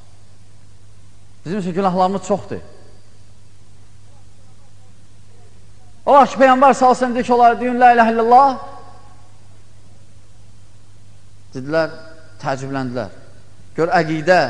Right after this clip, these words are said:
nə gündə idi. Onlar öyrəşməyiblər çox, bir dənə Allaha ibadət etsinlər. Bir dənə Allahla qeyrilərini ibadət edirdi. Ona görə Peyğəmbər sallallahu bu dəvətlə gələndə, dedilər, "Bu nə danışır?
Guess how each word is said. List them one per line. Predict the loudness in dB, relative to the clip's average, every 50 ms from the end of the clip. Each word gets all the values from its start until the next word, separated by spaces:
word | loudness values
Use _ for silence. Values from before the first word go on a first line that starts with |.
| -2 -8 -12 -12 -14 -14 -8 -2
nə | -2 -2 -2
gündə | 0 -2 0 0 -2 -2
idi. | -4 -8 -12 -12 -14 -14 -16 -16 -16 -16 -16 -16 -14 -14 -16 -16 -16 -16 -16 -16 -16 -16 -16 -16 -16 -16 -16 -16 -16 -16 -16 -16 -16 -16 -16 -16 -14 -14 -14 -14 -14 -14 -14 -14 -14 -14 -16 -16 -8 -2
Onlar | 2 4 6 8 8 8
öyrəşməyiblər | 8 8 6 4 -2 -2 2 4 2 2 2 2
çox, | 0 0 0 -2 -10 -14 -14 -14 -6 -4
bir | -2 0
dənə | 2 2 2 2
Allaha | 2 2 2 0 0
ibadət | 0 0 0 -2 -2 -4
etsinlər. | -8 -8 -8 -8 -8 -8 -12 -14 -16 -16 -16 -16 -16 -16 -16 -16 -8 -4
Bir | -2 2 4
dənə | 4 4 6
Allahla | 8 8 6 6 6 4 2 0 4
qeyrilərini | 6 6 6 8 6 4 4 4 6
ibadət | 6 6 6 6 4 -4 -6
edirdi. | -6 -4 -2
Ona | -2 0 0
görə | 0 0 2
Peyğəmbər | 0 0 4 4 2 2
sallallahu | 2 -2 -2 2
bu | 4
dəvətlə | 4 4 4 2 -2 -2 -4
gələndə, | -4 -2 -2 -2 -4 -4 -6 -14 -14 -14 -16 -14 -6
dedilər, | -6 -6 -6 -4
"Bu | -6
nə | -6 -4 -4
danışır? | -4 -6 -6 -10 -12 -14